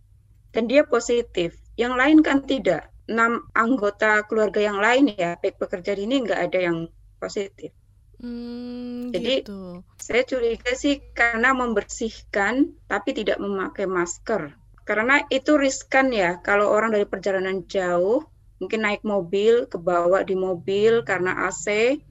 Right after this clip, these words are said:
Speaker 1: terus dropletnya di kamar mandi bisa menyebar.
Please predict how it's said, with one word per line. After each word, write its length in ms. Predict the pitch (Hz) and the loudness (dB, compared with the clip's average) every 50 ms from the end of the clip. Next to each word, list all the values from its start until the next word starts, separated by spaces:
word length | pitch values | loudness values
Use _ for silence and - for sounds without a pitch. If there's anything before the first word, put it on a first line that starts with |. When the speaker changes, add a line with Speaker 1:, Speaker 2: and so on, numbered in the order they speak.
| - - - | -20 -14 -10
Speaker 1:
terus 640 | 196 190 196 196 202 208 208 202 196 - - - - - - - - - - | -6 -4 -2 0 0 0 0 -2 -4 -6 -12 -20 -20 -20 -20 -18 -18 -8 0
dropletnya 720 | 202 202 196 - - - 202 196 - - 214 220 226 226 220 | 2 2 2 2 2 2 0 0 0 -2 -2 -2 -2 -2 -2
di 240 | 220 196 196 185 | -2 -2 -2 -4
kamar 320 | 175 - 208 196 190 196 196 | -4 -4 -2 -2 0 0 0
mandi 320 | 202 196 196 185 214 196 | 0 -2 -2 -2 -4 -6
bisa 640 | - 190 180 175 - - 190 180 180 175 175 - - | -6 -8 -10 -8 -6 -4 -2 0 0 0 -2 -4 -6
menyebar. 800 | - 240 226 208 208 202 160 - - 190 180 185 208 233 - 311 | -6 -4 -4 -2 -4 -4 -4 -2 0 2 4 4 2 2 0 -4